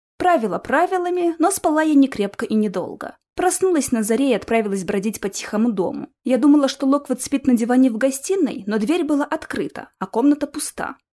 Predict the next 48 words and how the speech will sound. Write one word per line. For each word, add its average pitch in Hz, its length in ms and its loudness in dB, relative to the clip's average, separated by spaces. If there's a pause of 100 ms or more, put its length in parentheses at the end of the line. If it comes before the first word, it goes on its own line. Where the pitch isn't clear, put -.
(120)
Я 220 160 2
заглянула 269 540 2
в 214 60 -6
библиотеку. 240 760 -4 (160)
Шторы 349 360 2
были 190 180 0
раздернуты, 285 800 0
в 254 100 -2
окна 392 240 0
с 381 140 -6
улицы 269 320 -2
проникал 233 420 -2
свет, - 480 -6
бледный 226 460 -2
и - 120 -12
холодный. - 680 -6 (120)
Пахло 220 380 -2
дымом, 262 500 -2
но 214 140 0
камин 247 380 6
не 214 80 0
горел, 240 320 0
и - 120 -4
воздух 247 380 0
был 233 160 0
прохладным. - 800 -6 (300)
Локвуд 254 380 0
сидел 220 240 0
в 214 80 -4
своем 190 300 -2
любимом 180 360 -2
кресле, 277 520 -4
над 269 160 2
его 285 180 0
левым 330 340 2
плечом 277 380 0
горела 214 320 2
лампа 202 360 -2
для 233 140 -4
чтения, - 560 -4
бросавшая 202 600 -4
ему 196 140 -2
на 202 100 -4
колени 269 340 0
яркий, 214 480 -4
четкий 214 360 -6
кружок - 340 -6
света. - 480 -8